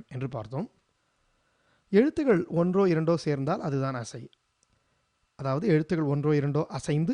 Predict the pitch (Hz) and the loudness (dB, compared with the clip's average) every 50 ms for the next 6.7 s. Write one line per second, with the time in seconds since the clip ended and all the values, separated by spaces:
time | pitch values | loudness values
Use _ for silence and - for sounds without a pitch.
0 | 330 - 156 143 - 170 160 160 147 147 143 156 151 139 135 - - 147 156 226 | 0 0 0 0 2 2 2 2 2 2 2 2 2 0 0 2 4 4 4 2
1 | - - - - - 139 - - 160 147 131 123 - - 127 107 107 - _ _ | 0 -4 -6 -4 -4 -2 0 0 0 0 0 -2 -6 -8 -10 -10 -10 -10 _ _
2 | _ _ _ _ _ _ _ _ _ _ _ - 190 - - 254 254 247 - - | _ _ _ _ _ _ _ _ _ _ _ -2 -2 2 4 4 2 2 0 -2
3 | - 165 170 175 180 170 160 147 151 160 156 - 147 180 247 - - _ _ _ | 0 2 2 4 4 4 4 2 2 0 0 0 0 0 -2 -4 -10 _ _ _
4 | _ _ _ - - 160 165 160 156 147 139 147 160 180 214 233 226 - - _ | _ _ _ -2 2 2 4 4 2 2 4 4 4 4 4 2 0 -6 -14 _
5 | - 151 139 - 196 208 - - _ _ _ - 151 - - 156 151 143 165 214 | -2 -2 0 0 0 -2 -2 -6 _ _ _ -2 -2 2 4 4 6 8 6 6
6 | 294 453 - 160 143 139 135 135 127 117 - 113 113 | 4 2 0 0 0 2 2 2 0 -2 -4 -8 -10